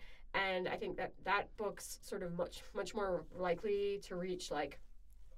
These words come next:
tons of undergraduates at tons of schools, and maybe even reach school students. And I think it sort of summarizes speculative design looking back retrospectively. But I think the purpose of doing that is to make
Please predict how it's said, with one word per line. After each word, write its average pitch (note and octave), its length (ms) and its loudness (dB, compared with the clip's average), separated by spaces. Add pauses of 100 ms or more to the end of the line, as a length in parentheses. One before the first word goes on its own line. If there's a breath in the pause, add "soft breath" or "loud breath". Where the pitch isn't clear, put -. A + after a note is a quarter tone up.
(220)
tons A#3 340 8
of A3+ 120 12
undergraduates F3+ 840 6
at - 140 -10
tons A3 320 0
of G3+ 100 -2
schools, F3+ 720 2 (360 loud breath)
and - 80 0
maybe G3+ 180 6
even F3+ 300 2
reach F3 220 0
school F#3+ 400 -2
students. F#3 800 0 (340 loud breath)
And F3+ 80 4
I F3+ 60 8
think F#3 200 0
it - 180 0
sort F#3 160 -2
of E3+ 80 0
summarizes F3+ 920 2
speculative F3 600 -2
design E3+ 680 6
looking F3+ 420 0
back D#3+ 400 4
retrospectively. G3+ 1120 2 (440 loud breath)
But - 160 2
I F3 40 0
think F3+ 180 0
the F3 60 -2
purpose - 440 -2
of E3+ 120 0
doing F3 280 2
that - 320 2
is F3 180 -2
to - 120 -6
make F3 380 4